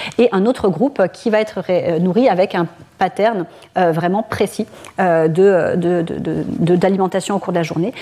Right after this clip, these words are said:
eh bien, on voit une prise de poids, des dérégulations métaboliques diverses, euh, chez ces souris qui, du coup, ont pourtant reçu exactement le même nombre de calories et le même, qualitativement la même chose. Donc vraiment, ça nous pose question là-dessus. On a vraiment envie d'aller, euh,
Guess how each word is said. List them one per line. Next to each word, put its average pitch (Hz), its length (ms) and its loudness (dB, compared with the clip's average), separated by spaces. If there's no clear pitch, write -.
eh 185 40 4
bien, 190 140 2
on 190 80 4
voit 185 340 2
une 208 200 -2
prise - 320 -4
de 202 80 4
poids, 196 300 0
des 214 200 4
dérégulations 202 680 0
métaboliques 196 680 0
diverses, 190 680 2
euh, 185 260 4
chez 233 220 0
ces 226 120 0
souris 196 380 0
qui, 196 260 -2
du 160 140 0
coup, 254 320 0
ont 190 100 0
pourtant 226 640 -2
reçu 180 360 -2
exactement 196 480 0
le 202 120 2
même 170 160 2
nombre 202 160 2
de 180 80 2
calories 170 500 0
et 165 80 2
le - 80 -2
même, 170 300 0
qualitativement 208 680 -2
la 190 120 -4
même 160 140 -4
chose. - 260 -14
Donc 165 120 0
vraiment, 208 260 2
ça 226 140 -2
nous 185 140 2
pose 254 300 0
question 220 340 -4
là-dessus. 220 420 -2
On 180 100 0
a 156 60 -2
vraiment 190 240 0
envie 208 160 0
d'aller, 190 240 2
euh, 165 80 2